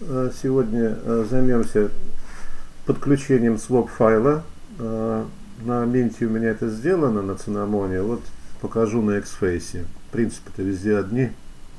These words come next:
Значит, открываем мой файлик, а, команды и видео. И чтобы долго там не ползать, вот здесь набираем своп. Попадаем вот сюда.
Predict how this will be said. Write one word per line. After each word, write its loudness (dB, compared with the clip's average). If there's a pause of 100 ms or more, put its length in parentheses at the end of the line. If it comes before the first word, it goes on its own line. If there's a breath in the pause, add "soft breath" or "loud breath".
(960 loud breath)
Значит, -2
открываем 4
мой 4
файлик, 4 (100)
а, 0 (1400 loud breath)
команды 4
и 6
видео. 4 (140)
И 2
чтобы -2
долго 2
там 0
не 2
ползать, 4
вот 0 (160)
здесь -4
набираем 2 (360)
своп. 2 (4000 loud breath)
Попадаем 4
вот 2
сюда. 2